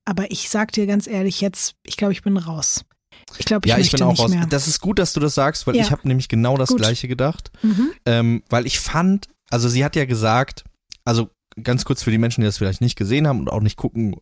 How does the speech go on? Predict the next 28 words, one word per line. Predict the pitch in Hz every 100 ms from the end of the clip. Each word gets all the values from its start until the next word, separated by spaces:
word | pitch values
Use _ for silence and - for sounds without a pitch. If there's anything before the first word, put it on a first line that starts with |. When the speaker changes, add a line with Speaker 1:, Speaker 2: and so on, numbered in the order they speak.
| _ -
Speaker 2:
möchten, | 110 135 - - 160 160 - - - -
äh, | - - -
kurz | - 147 -
zur | 110
Erklärung, | 107 135 151 143
Amy | 117 117
Russ | 110 131
hatte | 127 117
ihre | 95 107 101
Runde | 123 127 110
der | 95
Schande | - - 127 160 180 185 185 - - - -
und | 117 -
da, | 117 123 135 143 - - -
ähm, | 113 107 107 107 -
äh, | 110 104
wurde | 117 123
sie | 104
quasi | - 104
konfrontiert, | 98 104 - 101 - 120
nicht | 120 -
nur | 117
mit | 107 -
Szenen | - 113 110 107 - _ _ _
aus, | 104 101 101 - - -
ähm, | 92 90 92 87
der | 92
Vergangenheit, | 104 104 135 165 147 151 -